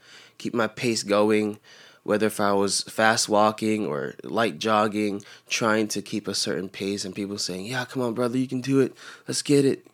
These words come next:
Keep up with me." And I will, like, keep up with this person <laughs> that I don't know and, like, feel so encouraged by said person.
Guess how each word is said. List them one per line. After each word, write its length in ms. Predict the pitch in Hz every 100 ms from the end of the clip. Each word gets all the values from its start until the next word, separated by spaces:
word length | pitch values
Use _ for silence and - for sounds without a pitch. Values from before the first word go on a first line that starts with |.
| _ _ _ _ _ -
Keep 200 | 151 147
up 120 | 143
with 120 | 147
me." 200 | 143 127
And 160 | 98 110
I 160 | 107
will, 240 | 95 92 -
like, 220 | 87 92
keep 260 | - 120
up 160 | 117 113
with 120 | 110
this 140 | 101 -
person 380 | - 123 -
<laughs> 0 |
that 160 | - 120
I 40 |
don't 200 | 101 98
know 200 | 101 123
and, 100 | 113
like, 140 | 104 98
feel 180 | 120 113
so 240 | 117 98
encouraged 440 | 90 - 127 139
by 180 | 120 90
said 260 | - 71 -
person. 480 | 76 - - 80